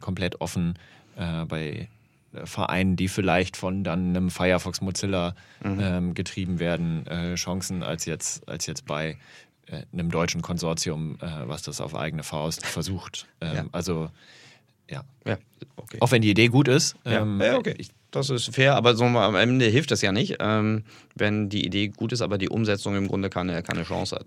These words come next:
Speaker 1: Ich
Speaker 2: Nachfrage
Speaker 1: glaube halt, du brauchst halt einfach ein Zugpferd, äh, mit dem du, ähm, äh, es dann halt richtig in den Markt drücken kannst, ne? Also siehe jetzt,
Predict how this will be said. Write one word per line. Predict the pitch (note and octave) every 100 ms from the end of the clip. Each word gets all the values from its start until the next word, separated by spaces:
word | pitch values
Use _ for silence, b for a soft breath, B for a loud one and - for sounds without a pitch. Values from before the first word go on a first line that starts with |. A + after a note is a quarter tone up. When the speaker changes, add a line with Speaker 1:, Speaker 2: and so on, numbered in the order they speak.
| _
Speaker 1:
Ich | A#2+
Speaker 2:
Nachfrage | E2 F#2+
Speaker 1:
glaube | C#3+ C#3
halt, | A#2
du | A#2
brauchst | G2 G2+ C#3 -
halt | A2+ G2+
einfach | G#2 B2+ G#2+
ein | - G2+
Zugpferd, | G2 D#3 - G3+ G#3+ - - -
äh, | G2+ F#2+
mit | F2+ F#2+ F2
dem | G2+ G#2+
du, | G#2 G#2 G2 -
ähm, | F#2 F#2 F#2 F#2
äh, | - - -
es | - F#2
dann | G2
halt | F#2+ F#2
richtig | G2 F#2 F#2+
in |
den | G2
Markt | G#2+ B2 G2
drücken | F2 E2+
kannst, | D#2 - - -
ne? | C3
Also | F#2 F#2+
siehe | F#2 A#2+ A#2+
jetzt, | G#2 G2+